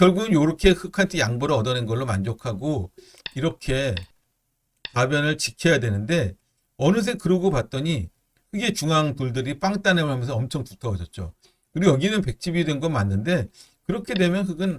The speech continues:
아낌없이 젖혀 있는 걸 선수합니다. 그러면 백은 손을 뺄 수가 없어요. 그거 한 수로 지켜지는 집이기 때문에 받아야 되는데, 이렇게 해놓고 백이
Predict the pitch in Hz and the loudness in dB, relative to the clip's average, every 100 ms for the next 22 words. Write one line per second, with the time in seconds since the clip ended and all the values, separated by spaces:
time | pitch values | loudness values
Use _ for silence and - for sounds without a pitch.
0 | - - - 196 147 - 185 165 90 _ | -8 -18 -2 0 0 -2 -4 -4 -6 _
1 | _ - - _ _ - 147 - 214 202 | _ -18 -18 _ _ -6 -4 -2 -2 0
2 | 190 196 214 196 196 107 95 90 - _ | 0 0 -2 -2 -2 -2 -4 -8 -12 _
3 | _ _ 170 202 226 160 135 165 240 254 | _ _ 0 4 4 2 0 -2 -2 -6
4 | 190 185 - 156 - 92 95 92 90 - | -2 -4 -4 -8 -6 -8 -6 -8 -10 -16
5 | - _ - 247 226 240 190 - 196 165 | -20 _ -4 -2 0 0 -2 4 4 4
6 | 160 131 123 123 143 190 120 127 123 104 | 2 -2 -4 -4 -6 -4 -4 -4 -6 -4
7 | 104 123 98 92 117 160 90 _ _ _ | 0 0 0 -2 -2 -4 -6 _ _ _
8 | _ - 147 151 - 170 147 117 - 190 | _ -4 -4 -4 -2 0 0 -2 0 0
9 | 214 - _ _ _ _ _ _ _ _ | 0 -8 _ _ _ _ _ _ _ _
10 | _ _ _ _ _ _ 143 139 180 165 | _ _ _ _ _ _ 0 2 2 2
11 | 92 | 0